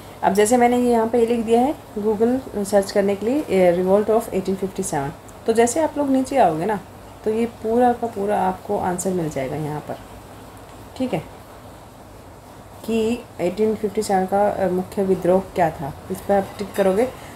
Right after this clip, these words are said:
तो ये पूरा आपको, अ, जैसे ये website हो गई एक, यहाँ पे आपको पूरा नहीं answer मिल जाएगा, ठीक है।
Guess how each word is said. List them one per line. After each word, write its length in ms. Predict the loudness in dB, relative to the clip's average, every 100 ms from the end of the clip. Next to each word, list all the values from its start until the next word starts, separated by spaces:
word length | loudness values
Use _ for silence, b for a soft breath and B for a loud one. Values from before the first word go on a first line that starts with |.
| -2
तो 60 | 4
ये 120 | 4
पूरा 380 | 4 2 4 6
आपको, 500 | 6 2 0 2 2
अ, 60 | 0 0 2 2 -2 -10 -8 -2
जैसे 240 | -2 0
ये 120 | 2
website 480 | 4 4 4 2 2
हो 80 | 0
गई 180 | 0 0
एक, 120 | -4 -10 -18 -18 -14 0
यहाँ 180 | 4 6
पे 80 | 6
आपको 220 | 6 2
पूरा 260 | 0 2
नहीं 200 | 4 4
answer 300 | 2 2 0
मिल 140 | 0 0
जाएगा, 340 | -2 -4 -6 -10 -16 -20 -20 -18 -18 -8
ठीक 160 | -2
है। 100 | 0